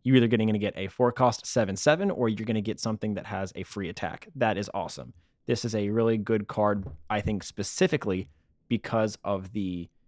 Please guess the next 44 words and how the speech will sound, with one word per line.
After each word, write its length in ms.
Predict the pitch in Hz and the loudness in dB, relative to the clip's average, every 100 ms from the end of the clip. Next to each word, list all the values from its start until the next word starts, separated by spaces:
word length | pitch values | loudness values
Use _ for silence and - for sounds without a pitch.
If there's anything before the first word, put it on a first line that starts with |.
| _ - | _ -4
entry 280 | 113 107 113 | -2 0 0
level 280 | 104 98 95 | 0 0 -2
of 80 | 87 | -2
it 40 | |
only 180 | 92 95 | -4 -6
being 280 | 95 92 92 | -6 -6 -6
when 100 | 92 | -6
I'm 140 | 87 | -6
summoned. 560 | - - 98 123 196 - _ _ _ _ _ - | -6 -4 -2 -2 -2 -8 _ _ _ _ _ -6
Not 140 | 104 | -4
necessarily, 600 | 104 - - 104 101 95 | -4 -8 -6 -4 -2 -2
you 120 | 117 | -2
could 160 | 170 165 | -2 2
even, 380 | 127 120 110 - - 117 | 2 2 0 -4 -12 -10
you 120 | 185 | -10
could, 120 | - | -4
shoot, 160 | 160 - | -2 0
you 100 | 147 | 2
could 120 | 165 | 2
even 160 | 127 | 2
play 160 | - 117 | 2 2
this 160 | 113 - | 2 0
card, 360 | 117 110 110 - | 0 2 0 -2
and 100 | 113 | -2
then 140 | 107 | 0
you 160 | 107 107 | -2 -4
can, 480 | - 101 101 101 - _ _ _ - | -6 -4 -4 -6 -10 _ _ _ -10
um, 560 | 98 95 95 92 90 90 _ _ _ _ - 185 | -6 -4 -4 -6 -10 -14 _ _ _ _ -12 -4
the, 240 | 127 117 | 0 2
what's 220 | 131 135 | 2 2
the 100 | 131 | 0
four 220 | - 127 | 2 2
cost 260 | - 113 - | 2 0 -2
card 300 | - 101 98 | 0 2 2
in 180 | - 98 | -4 -6
Shadow 380 | - 98 95 98 | -4 -2 -2 0
Isles 320 | 95 95 - | 0 -2 -4
that 200 | 98 - | -8 -4
kills 220 | 110 98 | -4 -2
something 240 | 104 98 | -4 -4
and 60 | 95 | -4
then 80 | 95 | -6
resummons 420 | 95 104 107 107 | -4 -2 0 0
it? 180 | 123 | 0